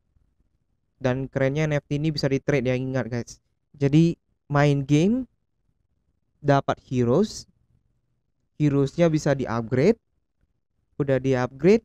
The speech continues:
udah jadi rare, bisa dijual. Nah, bayangkan free player itu pasti sangat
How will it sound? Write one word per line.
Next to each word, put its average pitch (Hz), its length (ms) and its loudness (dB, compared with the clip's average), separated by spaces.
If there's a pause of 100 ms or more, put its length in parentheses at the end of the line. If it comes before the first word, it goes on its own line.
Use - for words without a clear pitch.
(380)
udah 151 80 6
jadi 143 400 0
rare, 196 160 0
bisa 180 240 0
dijual. 147 560 2 (1120)
Nah, 127 160 0
bayangkan 139 400 0
free 147 240 -2
player 156 320 2
itu 185 160 0
pasti 170 400 0
sangat 143 320 -4